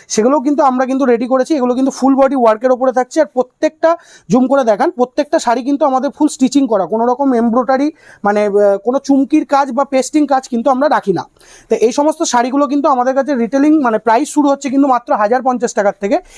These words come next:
এটার দাম রয়েছে কিন্তু মাত্র আঠেরোশো পঞ্চাশ টাকা, মানে প্রিমিয়াম কোয়ালিটির শাড়ি কিন্তু থাকছে। এইটিন ফিফটি কিন্তু এটার প্রাইস থাকছে। নেক্সট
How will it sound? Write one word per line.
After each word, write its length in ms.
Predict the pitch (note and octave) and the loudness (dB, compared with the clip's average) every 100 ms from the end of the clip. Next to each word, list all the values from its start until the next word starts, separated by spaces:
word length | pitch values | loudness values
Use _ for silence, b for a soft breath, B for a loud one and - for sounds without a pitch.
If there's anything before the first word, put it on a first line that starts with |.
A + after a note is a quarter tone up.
| B B | B B
এটার 260 | G#3+ C#4+ | 0 0
দাম 200 | A3 C4+ | 0 0
রয়েছে 200 | C#4 C#4 | 0 -2
কিন্তু 200 | C4+ C#4+ | 0 2
মাত্র 300 | C#4 A#3+ D4 | 2 0 -2
আঠেরোশো 520 | - A3+ - C#4+ C#4 B3 | -2 -2 -2 -2 0 -2
পঞ্চাশ 340 | A#3 G3+ - | -2 -4 -4
টাকা, 160 | F3+ F#3 | -2 0
মানে 160 | A3+ | -2
প্রিমিয়াম 400 | - C4+ C#4+ C#4+ | 0 2 2 0
কোয়ালিটির 320 | B3+ B3 A#3 | -2 -4 -6
শাড়ি 240 | C#4 A3+ G#3 | -4 -4 -4
কিন্তু 200 | A3 D4 | -8 -4
থাকছে। 360 | A3 - D#3 - b b b | -4 -4 -12 -20 b b b
এইটিন 320 | A3+ C#4 D#4+ | 0 2 0
ফিফটি 260 | C4+ C#4 D4 | 0 0 0
কিন্তু 220 | C4+ D#4+ | 0 2
এটার 200 | C4 B3+ | 2 2
প্রাইস 260 | B3 G#3+ - | 2 0 0
থাকছে। 260 | G#3+ - D#4+ - _ b b b b G3 | -4 -2 -4 -4 _ b b b b 0
নেক্সট 340 | C4 - | 2 0